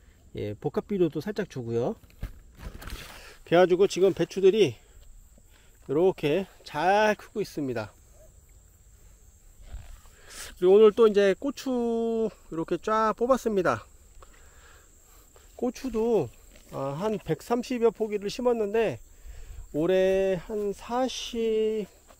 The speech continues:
한 마흔다섯 근 정도 땄어요. 어, 고추 키는 비료를 그렇게 세게 넣거나 퇴비나 비료를 세게 넣지 않고, 어, 특별하게, 어, 관주는 이런 건 하지 않고,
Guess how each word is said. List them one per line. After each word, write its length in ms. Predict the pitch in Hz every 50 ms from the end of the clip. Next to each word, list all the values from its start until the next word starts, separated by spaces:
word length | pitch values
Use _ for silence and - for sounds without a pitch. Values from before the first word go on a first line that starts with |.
| - - - - - - - _ - - - - - -
한 100 | 214 185 - - 147 165
마흔다섯 540 | 139 139 175 196 220 - 139 160 202 -
근 140 | - 220 196
정도 220 | 196 190 175 165 165
땄어요. 480 | - 196 190 - - 185 143 117 104 - - _ _ - _ _ _ - _ _ _ _ _ _ _ _ _ _ _ _ _ - _ - - - -
어, 440 | 147 131 120 123 123 123 123 127 127
고추 240 | - 262 269 - 277
키는 840 | - - - - 294 294 285 262 254 254 254 247 233 180 127 113 - -
비료를 320 | - 165 190 214 208 202
그렇게 600 | 160 170 - - 202 202 202 196 196 190 190 170 156
세게 300 | - - 240 247 240 240
넣거나 420 | 233 220 - - - 208 185 180
퇴비나 560 | - - 247 247 254 247 226 208 196 196 185
비료를 300 | 156 170 165 190 190 175
세게 220 | - - 233 240 220
넣지 240 | 196 175 - - 165
않고, 500 | 147 147 147 - 170 185 190 160 123 - - - - - - - - - -
어, 80 | 147 - - - -
특별하게, 840 | - - - - - 277 247 240 214 185 185 180 190 190 170 131 - - - - - - - - - - -
어, 100 | - 131
관주는 560 | 123 - 147 156 180 202 226 220 220 214 202 190
이런 180 | 170 170 180
건 120 | 170 185 175
하지 200 | 185 208 - 196
않고, 440 | 156 135 - - 180 180 147 113